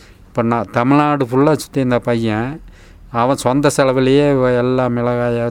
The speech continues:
தக்காளியை, கத்திரியை, அந்த விதைகளை சேகரித்து பல விவசாயிகளுக்கு கொடுத்துட்டு இருக்கான்.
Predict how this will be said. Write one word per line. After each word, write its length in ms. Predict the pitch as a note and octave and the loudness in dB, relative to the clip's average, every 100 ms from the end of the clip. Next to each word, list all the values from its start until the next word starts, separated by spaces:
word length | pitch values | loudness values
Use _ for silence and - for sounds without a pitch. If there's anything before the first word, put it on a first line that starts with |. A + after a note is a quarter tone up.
| - | -6
தக்காளியை, 520 | A2+ - B2 A#2+ A#2+ | -8 -4 -4 -2 -4
கத்திரியை, 560 | - A#2 - B2 A#2+ B2+ - - - - | -4 -6 -6 -6 -6 -8 -14 -20 -20 -6
அந்த 200 | B2 B2 | 0 2
விதைகளை 360 | A#2 C3 C#3 C3 | 2 2 2 2
சேகரித்து 540 | - B2+ C3 A#2 C#3+ | 2 2 0 -2 -4
பல 220 | B2 B2+ | -2 0
விவசாயிகளுக்கு 540 | B2 A2+ B2+ B2+ B2 - | 0 0 -2 -2 -4 -8
கொடுத்துட்டு 280 | G#2+ A2 F#2+ | -8 -10 -12
இருக்கான். 260 | G2+ - | -14 -16